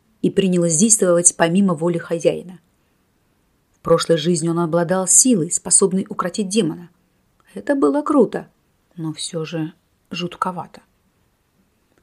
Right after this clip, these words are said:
Когда правая рука начала его слушаться, Санджи попытался воспроизвести примененную им технику нападения.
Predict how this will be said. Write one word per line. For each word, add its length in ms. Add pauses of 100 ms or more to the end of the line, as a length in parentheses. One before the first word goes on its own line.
Когда 260
правая 320
рука 280
начала 240
его 160
слушаться, 640 (420)
Санджи 380
попытался 520
воспроизвести 680
примененную 640
им 160
технику 400
нападения. 560